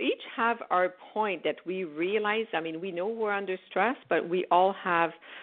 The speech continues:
a different level of stress that we're able to, um, to manage.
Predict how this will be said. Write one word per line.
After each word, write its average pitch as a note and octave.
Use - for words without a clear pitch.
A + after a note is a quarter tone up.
a E3+
different E3
level D#3
of C#3
stress D#3
that C#3
we're D3+
able D3+
to, C#3+
um, C3
to F3
manage. C#3+